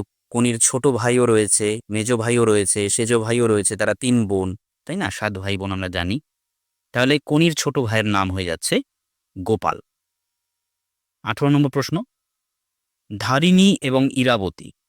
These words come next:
চরিত্র দুটি কালিদাসের যে নাটকের চরিত্র?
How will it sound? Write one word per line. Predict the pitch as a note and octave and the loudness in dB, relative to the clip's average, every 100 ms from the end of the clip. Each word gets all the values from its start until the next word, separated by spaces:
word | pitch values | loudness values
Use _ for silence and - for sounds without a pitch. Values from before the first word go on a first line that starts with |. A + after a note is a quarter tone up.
| _ _ - | _ _ -6
চরিত্র | C#3+ C#3+ - D3 | -2 -2 -2 -4
দুটি | G#2 - F#2 F3+ _ _ | -4 -6 -10 -10 _ _
কালিদাসের | A#2 A#2+ C#3 A#2+ - F2+ G2 - _ G#2 | -4 -2 0 -2 -2 -4 -4 -8 _ -8
যে | A2 C#3+ | -2 0
নাটকের | C3 A2 G2 A#2+ - _ | 0 -2 -6 -8 -8 _
চরিত্র? | - G#2 D2+ _ - | -6 -6 -6 _ -20